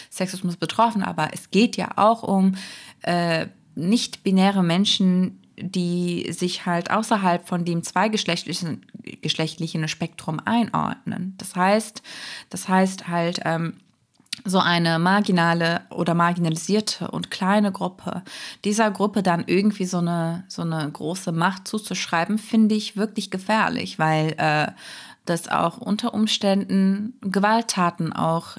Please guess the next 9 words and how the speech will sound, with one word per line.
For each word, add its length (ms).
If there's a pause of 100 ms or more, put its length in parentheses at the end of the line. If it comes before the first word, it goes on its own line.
äh, 480 (160)
legitimieren 880
könnte, 480
solche, 680
ähm, 480
solche 360
Ausdrücke, 680
finde 460
ich. 640